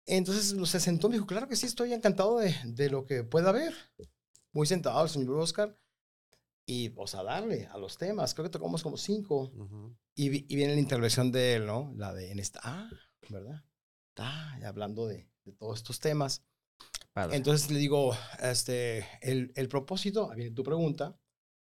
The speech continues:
Speaker 1: Le digo, "Señor, señor Oscar, el propósito es, pues, ver qué podemos hacer, ¿verdad?".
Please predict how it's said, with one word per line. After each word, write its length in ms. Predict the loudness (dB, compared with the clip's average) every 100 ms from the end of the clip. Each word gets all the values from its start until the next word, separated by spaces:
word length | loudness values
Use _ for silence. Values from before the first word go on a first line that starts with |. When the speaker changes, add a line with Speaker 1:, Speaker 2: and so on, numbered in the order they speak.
| _
Speaker 1:
Le 80 | -8
digo, 60 |
"Señor, 340 | -4 -2 -2 -2
señor 340 | -2 -2 0 2
Oscar, 300 | 0 0 -2
el 100 | -2
propósito 540 | -4 -6 -6 -2 -2
es, 400 | 2 6 6 4 -2 -8
pues, 180 | -6
ver 180 | -2 -4
qué 100 | -6
podemos 300 | -4 -2 -2
hacer, 440 | -2 -4 -4 -6 -10 _ _ _ _ -16
¿verdad?". 280 | -10 -10